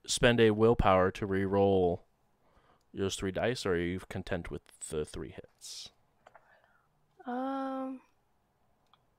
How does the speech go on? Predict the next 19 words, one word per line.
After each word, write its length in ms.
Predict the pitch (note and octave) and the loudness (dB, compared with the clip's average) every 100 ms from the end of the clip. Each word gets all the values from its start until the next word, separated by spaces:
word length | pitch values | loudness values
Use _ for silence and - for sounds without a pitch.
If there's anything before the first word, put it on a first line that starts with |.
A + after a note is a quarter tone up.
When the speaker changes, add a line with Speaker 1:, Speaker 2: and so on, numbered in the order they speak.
| _ _ _ _ _ _ _ _ _ _ _ _ _ _ _ _ _ _ _ _ _ _ _ _ _ _ _ _ _ _ _ _ _ | _ _ _ _ _ _ _ _ _ _ _ _ _ _ _ _ _ _ _ _ _ _ _ _ _ _ _ _ _ _ _ _ _
Speaker 2:
I'll 240 | C4+ B3+ A#3 | 0 2 0
do 160 | - | -4
it 80 | - | -10
again. 340 | - - - A3+ _ - | -6 -4 -6 -12 _ -8
Speaker 1:
Okay, 140 | - - - | -6 -6 -8
so 220 | - G2 | -8 -6
you 180 | F#2+ G#2 | -6 -8
spend 400 | A2+ A2 G2+ G2 | -4 -2 -2 -4
one 200 | F#2+ A2+ | -2 -4
po-, 380 | - A2 G#2+ G#2 _ _ - - - _ - | -2 0 0 -2 _ _ -20 -20 -20 _ -6
point 240 | C3 B2+ G#2+ | -4 -2 -2
of 200 | G#2 G#2 | -4 0
willpower, 580 | C3 C3+ A#2+ A#2+ E3 - - | 0 2 2 2 0 -6 -8
and 140 | G2 G2 | -6 -4
you 60 | |
go 100 | G2+ | -2
ahead 160 | G#2 A2 | -2 -2
and 100 | G#2 | -2
roll 460 | G#2+ A2 A2 A2 | 0 2 0 -2